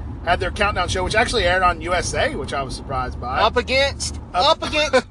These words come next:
Speaker 1: <laughs>
Speaker 2: two, two
Speaker 1: Two.
Speaker 2: of their, uh, yeah, didn't they have, uh, two oh five Live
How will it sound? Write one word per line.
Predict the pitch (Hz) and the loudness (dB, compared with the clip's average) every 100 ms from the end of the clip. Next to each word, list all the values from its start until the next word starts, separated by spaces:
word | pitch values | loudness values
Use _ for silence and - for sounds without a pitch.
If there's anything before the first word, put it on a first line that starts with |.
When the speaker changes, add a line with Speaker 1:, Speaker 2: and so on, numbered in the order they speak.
| - | 2
Speaker 1:
<laughs> | 247 240 | 2 2
Speaker 2:
two, | - 349 381 320 311 - - - - - - - - | 4 4 4 2 -6 -10 -16 -18 -16 -16 -16 -12 -6
two | - 403 - 440 370 427 - | 0 2 4 2 0 -6 -10
Speaker 1:
Two. | - 196 214 | -10 -4 2
Speaker 2:
of | 294 | 2
their, | 294 277 240 | 4 2 2
uh, | 262 233 - | -6 -6 -6
yeah, | 247 277 | 0 0
didn't | 294 285 | 0 -4
they | 294 | 0
have, | 285 277 262 | 2 2 2
uh, | 269 262 247 - - - - - - | 0 0 -2 -4 -10 -10 -10 -10 -6
two | - | 2
oh | 285 269 | 4 4
five | 277 277 | 2 0
Live | 247 220 202 262 | 2 2 4 2